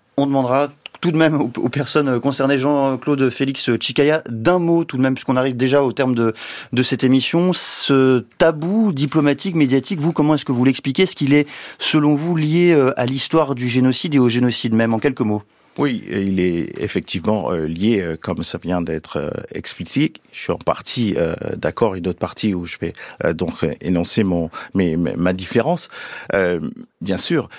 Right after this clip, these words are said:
Speaker 2: euh, la responsabilité de la communauté internationale, et notamment même des pays que je viens de citer, que ce soit la France, le Royaume-Uni, mais l'onu, euh, par rapport au génocide, euh, il y a une, c'est là aussi documenté. Mais,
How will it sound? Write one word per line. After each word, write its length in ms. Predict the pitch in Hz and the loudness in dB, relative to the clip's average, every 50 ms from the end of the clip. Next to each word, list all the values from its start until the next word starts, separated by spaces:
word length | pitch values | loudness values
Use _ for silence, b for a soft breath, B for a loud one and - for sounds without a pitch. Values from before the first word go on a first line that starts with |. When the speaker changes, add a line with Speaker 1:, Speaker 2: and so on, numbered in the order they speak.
| B B - | B B -2
Speaker 2:
euh, 160 | - 82 80 - - | 0 0 0 -2 -4
la 400 | 57 71 80 78 76 73 60 - | -2 0 0 0 0 -2 -4 -6
responsabilité 760 | - 120 120 - - 107 98 - - 98 98 101 104 107 - 147 | -4 -4 -2 -2 -2 -4 -2 0 0 -2 -2 -4 -4 -2 -2 -2
de 60 | 104 | -2
la 100 | 90 - | -4 -6
communauté 640 | - 92 87 87 87 90 90 - - 113 95 82 - | -6 -4 -2 0 0 0 -2 0 -2 -2 -2 -4 -4
internationale, 800 | - 87 - - 85 78 90 87 - - 107 104 123 127 107 85 | -6 -6 -6 -6 -6 -6 -6 -4 -4 -2 0 0 0 0 -2 -4
et 60 | 87 | -8
notamment 360 | 85 87 87 - 92 92 92 | -10 -8 -4 -4 -2 -2 -2
même 220 | 90 92 92 92 85 | -2 -2 -4 -4 -2
des 120 | - 95 | -4 -4
pays 400 | - - 117 113 135 175 170 123 | -2 0 0 0 0 0 -4 -4
que 140 | - - 82 | -6 -8 -8
je 140 | 82 - 90 | -8 -10 -8
viens 160 | - 92 87 | -8 -8 -8
de 80 | 76 76 | -8 -8
citer, 320 | - - 85 78 - 104 | -10 -10 -8 -6 -6 -6
que 80 | - - | -6 -8
ce 80 | - | -10
soit 220 | 78 - - 87 80 | -12 -10 -8 -8 -8
la 80 | - | -10
France, 480 | - - - 104 104 101 95 - - 85 B B B - | -12 -8 -4 -2 -2 -2 -2 -4 -6 -8 B B B -4
le 80 | - | -2
Royaume-Uni, 600 | 87 78 85 80 85 92 92 87 87 87 101 113 113 | 0 0 0 -2 0 -2 -2 -2 0 2 2 2 2
mais 180 | 101 92 85 - _ - - | 2 0 -2 -6 _ -16 -10
l'onu, 600 | 85 87 92 92 98 95 120 175 240 240 - B B B B B B B B B B - - | -4 -2 0 2 2 4 4 4 4 2 2 B B B B B B B B B B -2 0
euh, 340 | 92 87 85 82 78 80 85 - - 78 - - - | 0 0 0 0 -2 -4 -4 -6 -6 -8 -8 -8 -6
par 140 | - 78 82 | -6 -4 -4
rapport 240 | 90 - 101 85 85 | -2 -2 -2 -2 -2
au 80 | 90 | -2
génocide, 560 | 90 95 92 87 92 92 - - 170 156 113 B B B B B B - | -2 -4 -4 -2 -4 -4 -4 -4 -4 -4 -6 B B B B B B -4
euh, 100 | - - - - - | -4 -2 -2 -4 -6
il 80 | - - | -6 -4
y 80 | - | -4
a 40 | 92 | -2
une, 260 | 90 87 85 87 85 90 - | -2 -2 -4 -6 -6 -10 -12
c'est 240 | - - - - 67 - _ _ - | -10 -8 -6 -6 -8 -10 _ _ -2
là 200 | - 104 98 90 | 0 2 2 2
aussi 380 | 92 - - - - 170 170 - _ _ _ _ _ | 2 0 -2 -2 -2 -4 -6 -10 _ _ _ _ _
documenté. 640 | - 82 85 - - - - 55 - - - - - _ - B B B B B B B B B - | -6 -6 -6 -6 -8 -10 -10 -12 -12 -16 -20 -20 -20 _ -20 B B B B B B B B B 2
Mais, 280 | 113 123 107 - - | 4 4 4 2 -2